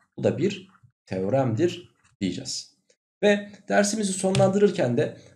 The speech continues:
şuradaki bir hikayeyi okuyalım. Bir gün Bertrand Russell'a bir akşam yemeğinde yanlış bir önermeden yola çıkılıp yanlış bir önerme nasıl ispatlanabilir sorusu yöne-, yönelir, yöneltilir.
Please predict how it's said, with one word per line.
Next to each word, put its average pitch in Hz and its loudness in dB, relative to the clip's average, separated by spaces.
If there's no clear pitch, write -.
şuradaki 156 -2
bir 156 0
hikayeyi 143 2
okuyalım. 117 0
Bir 180 2
gün 127 -2
Bertrand 131 2
Russell'a 117 0
bir 135 0
akşam 190 0
yemeğinde 117 0
yanlış 202 -2
bir 180 -4
önermeden 165 0
yola 180 2
çıkılıp 113 -6
yanlış 196 0
bir 135 -2
önerme 156 0
nasıl 233 0
ispatlanabilir 185 0
sorusu 107 0
yöne-, 90 -6
yönelir, 90 -6
yöneltilir. 92 -4